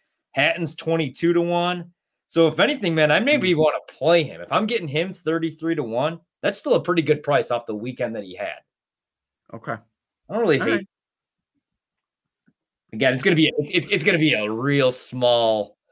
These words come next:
Speaker 1: play for me this weekend, and probably only a couple here and there. Maybe a couple matchups on Saturday and Sunday if I get really bored. But after being so invested to four days of golf, I, I think I may need,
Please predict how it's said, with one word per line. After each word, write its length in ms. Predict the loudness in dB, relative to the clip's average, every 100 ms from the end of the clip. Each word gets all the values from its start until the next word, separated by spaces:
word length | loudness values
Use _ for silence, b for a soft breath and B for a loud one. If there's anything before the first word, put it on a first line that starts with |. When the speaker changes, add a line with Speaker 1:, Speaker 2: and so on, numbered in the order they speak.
| _ _ _ _ -6
Speaker 1:
play 280 | -4 -2 -4
for 160 | -8
me 180 | -8 -8
this 220 | -8 -10
weekend, 440 | -10 -10 -8 -8 -8
and 120 | -2
probably 380 | 2 2 2 0
only 220 | -2 -4
a 40 |
couple 300 | -2 -2 -2
here 200 | -2 -2
and 100 | -2
there. 120 | -4
Maybe 200 | -2 2
a 40 | 2
couple 220 | 2 0
matchups 480 | 0 -2 0 0 0
on 80 | -2
Saturday 440 | 0 2 4 2
and 120 | 0
Sunday 300 | -2 2 4
if 100 | 4
I 100 | 2
get 160 | -2 -2
really 260 | 0 0
bored. 300 | 2 4 4
But 240 | 4 -2 -2 b b b -2
after 260 | 0 0
being 200 | 0 -2
so 260 | 0 2 4
invested 720 | 4 2 2 2 2 0 -4 b b b -18
to 80 | -16
four 320 | 0 4 4
days 240 | 4 2 0
of 160 | -4
golf, 480 | -2 2 2 0 -12 _ _ _ _ _ _ _ _
I, 260 | -2 0 0
I 40 |
think 200 | -2 -4
I 60 | -6
may 200 | -6 -8
need, 340 | -10 -14 -16